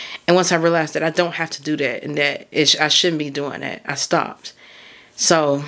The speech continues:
my dating life changed. And my dating life changed because I started looking for a different type of man. I did away with looking for men that were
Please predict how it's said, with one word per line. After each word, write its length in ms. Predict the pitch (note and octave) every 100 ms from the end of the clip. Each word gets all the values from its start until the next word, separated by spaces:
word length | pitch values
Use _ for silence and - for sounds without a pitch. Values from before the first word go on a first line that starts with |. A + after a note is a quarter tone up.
| - - _ _ _ _ _ _ _ _ - -
my 140 | D#3+ D#3+
dating 580 | F3+ G#3+ G3 D#3 D3 D3
life 400 | D#3+ C3 B2+ -
changed. 680 | - C3+ - - - - - - - - - - - -
And 480 | D#3 D#3 C#3 C#3 - - _ _ _
my 160 | E3 E3
dating 260 | F3 G#3+
life 160 | F#3+ D3
changed 200 | D#3+ D3
because 240 | D3 D3+
I 460 | C#3+ D3+ C#3+ C#3 C#3
started 560 | C3+ - D#3+ D3+ C#3 D3+
looking 280 | D3 D3+
for 680 | C#3 - D3 C#3 C3+ C3+ B2+ - _
a 80 | D3
different 420 | C3+ D#3+ D#3 C3+
type 360 | - E3+ E3 D#3+
of 180 | C3 C3+
man. 360 | G#2+ E2+ - - - - - - - _ -
I 180 | D3+ D3+
did 400 | - D3+ E3+ F3
away 460 | D#3 D3+ D#3+ D#3+ D3+
with 220 | C#3 C#3
looking 200 | D#3 D3
for 160 | -
men 400 | C#3 C#3+ C#3 C3+
that 200 | C3 A2
were 380 | C3 C3+ G2 B2